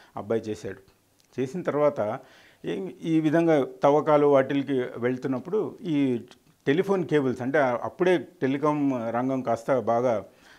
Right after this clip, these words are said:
వృద్ధిలోకి వస్తుందన్నమాట. అంటే రెవల్యూషన్ అనమాట, టెలికాం రెవల్యూషన్ అవుతుంది అప్పుడంతా. So అప్పుడు ఆ తవ్వకాలు అవన్నీ జరిగే దాంట్లో ఒక దగ్గర కూలికి వెళ్ళాడు ఈ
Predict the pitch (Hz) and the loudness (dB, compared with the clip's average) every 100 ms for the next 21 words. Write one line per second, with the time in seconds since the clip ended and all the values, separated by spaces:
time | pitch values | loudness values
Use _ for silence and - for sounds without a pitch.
0 | - 113 135 156 120 - 120 107 98 92 | -12 -4 4 6 4 -2 -4 -4 -10 -10
1 | 117 151 - 107 110 139 170 160 120 113 | -6 -6 -8 -2 4 4 4 0 0 -4
2 | 95 113 120 127 117 123 139 139 135 117 | -4 -6 -2 0 2 2 2 2 -2 -8
3 | 110 104 95 98 95 - - _ - _ | -6 -10 -10 -12 -14 -16 -20 _ -20 _
4 | - 170 139 147 139 123 113 - - - | 0 2 4 4 4 4 2 -2 -4 0
5 | 120 143 156 151 135 135 135 123 127 123 | 0 4 4 6 4 2 0 0 0 0
6 | 117 110 202 180 143 139 123 110 110 110 | -2 -6 -4 -4 -2 -2 -2 -4 -8 -6
7 | 160 139 - 139 135 156 113 101 - | -4 -4 -4 -4 -4 -4 -4 -6 -10